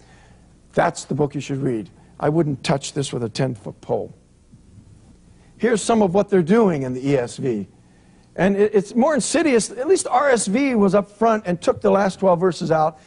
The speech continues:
and said, "This is bad stuff. It's wrong." These people don't have the courage of their own convictions.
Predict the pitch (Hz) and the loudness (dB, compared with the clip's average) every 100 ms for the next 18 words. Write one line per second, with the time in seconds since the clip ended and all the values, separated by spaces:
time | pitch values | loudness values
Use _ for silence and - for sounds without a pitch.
0 | _ 180 226 202 262 180 143 - 196 - | _ 2 2 2 0 -2 0 0 0 -2
1 | - 320 185 190 240 120 107 - - - | -4 -4 -6 -4 -2 -2 -8 -20 -20 -20
2 | - 156 320 349 - 254 196 202 233 220 | -8 4 4 4 0 0 4 4 4 2
3 | 214 226 208 208 202 233 247 196 214 208 | 2 2 4 2 2 2 2 4 4 4
4 | 220 208 202 180 240 - 127 82 - | 4 2 2 2 0 -2 -8 -10 -18